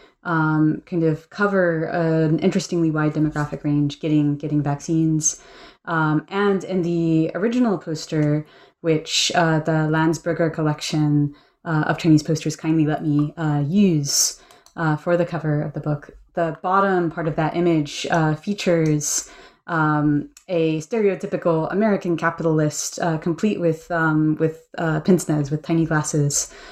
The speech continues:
um, kind of hover, uh, cowering in fear, um, from the glare of this, um, fierce,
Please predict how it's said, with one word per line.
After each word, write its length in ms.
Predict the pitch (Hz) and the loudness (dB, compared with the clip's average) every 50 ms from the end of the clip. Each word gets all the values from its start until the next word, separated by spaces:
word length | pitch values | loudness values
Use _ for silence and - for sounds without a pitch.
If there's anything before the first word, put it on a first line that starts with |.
| - - _ _ - | -20 -20 _ _ -6
um, 560 | - 165 160 160 156 156 151 151 151 - - _ _ - - - - _ _ _ _ | -2 0 0 2 2 2 2 0 0 -2 -4 _ _ -20 -20 -20 -20 _ _ _ _
kind 180 | - 190 165 | -6 -2 0
of 160 | 165 156 156 - | 0 0 -2 -4
hover, 360 | - 202 202 190 190 175 - | 0 0 2 2 2 0 0
uh, 500 | 190 175 165 160 156 156 156 156 151 151 - 165 - - - - _ _ - - - - - _ _ _ _ - - - | 2 0 0 0 0 0 0 0 0 -2 -4 -6 -8 -10 -10 -12 _ _ -18 -18 -18 -18 -18 _ _ _ _ -20 -20 -18
cowering 600 | - - - 214 202 202 202 190 185 180 170 165 | -16 -12 -6 -2 0 0 0 0 0 -2 0 0
in 140 | 160 160 151 | 2 2 0
fear, 640 | 151 - - 185 180 165 151 143 139 135 135 139 _ _ _ _ _ _ _ - | -2 -4 -4 -2 0 0 0 0 -2 -6 -8 -12 _ _ _ _ _ _ _ -6
um, 500 | 170 156 151 151 151 147 151 147 151 147 | -2 -2 0 0 2 2 2 2 0 -2
from 240 | - - 160 160 | -2 -4 -2 0
the 80 | 151 156 | 0 -2
glare 460 | 151 160 165 170 170 170 170 165 160 | -4 -2 0 0 2 2 2 0 0
of 220 | 151 147 143 135 - | 0 -2 -4 -6 -6
this, 480 | 156 143 - - - - - - - | -8 -8 -6 -4 -2 -2 -2 -2 -2
um, 340 | - 160 151 151 147 147 147 | -2 0 0 2 2 2 0
fierce, 520 | 147 180 160 156 151 - - - - - | 0 0 0 0 0 -2 -4 -6 -6 -8